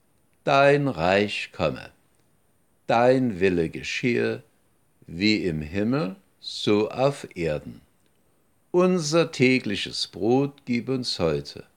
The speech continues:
und vergib uns unsere Schuld, wie auch wir vergeben unseren Schuldigern.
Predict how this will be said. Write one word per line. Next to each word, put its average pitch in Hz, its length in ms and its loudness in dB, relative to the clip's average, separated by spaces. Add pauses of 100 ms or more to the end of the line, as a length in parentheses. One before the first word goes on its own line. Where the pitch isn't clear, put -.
(880)
und 117 300 2
vergib 131 640 0
uns 127 420 0
unsere 87 600 -2
Schuld, 135 640 -2 (840)
wie 127 400 2
auch 139 300 4 (100)
wir 156 320 4
vergeben 95 840 0 (160)
unseren 120 500 0
Schuldigern. 101 880 -2